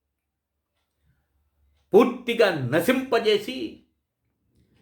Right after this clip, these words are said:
కడిగిన ముత్యములా నిన్ను తీర్చిదిద్దేటటువంటి ఒక దివ్యమైనటువంటి మంత్రం ఉంది.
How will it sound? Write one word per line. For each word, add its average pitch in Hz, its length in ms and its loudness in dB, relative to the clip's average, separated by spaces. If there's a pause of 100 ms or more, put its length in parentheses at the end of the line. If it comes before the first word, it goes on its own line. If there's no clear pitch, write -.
(880)
కడిగిన 240 440 2
ముత్యములా 226 840 -2
నిన్ను 208 340 -6
తీర్చిదిద్దేటటువంటి 180 1600 -4
ఒక - 120 0
దివ్యమైనటువంటి 208 1300 0
మంత్రం 175 400 -4
ఉంది. 107 240 -12